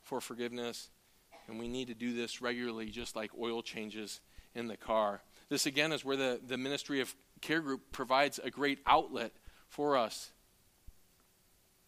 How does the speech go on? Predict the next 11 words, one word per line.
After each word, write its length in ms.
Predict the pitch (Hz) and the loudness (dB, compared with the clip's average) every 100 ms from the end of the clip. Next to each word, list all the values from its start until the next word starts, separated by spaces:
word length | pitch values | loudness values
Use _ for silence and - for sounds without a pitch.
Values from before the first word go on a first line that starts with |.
| _ _ _ | _ _ _
Well, 260 | 131 143 135 | 0 2 2
in 140 | 143 | 0
your 120 | 147 135 | 0 2
notes, 260 | 151 143 | 0 0
you'll 80 | 139 | -2
notice 280 | 131 139 123 | 0 -2 -2
that 120 | 131 | 0
I've 160 | 123 117 | 0 0
included 480 | 123 - 143 131 - | -8 -6 -4 -4 -6
two 180 | 160 | -8
statements 760 | 139 - 131 143 156 165 - | -6 -4 -2 -4 -6 -6 -6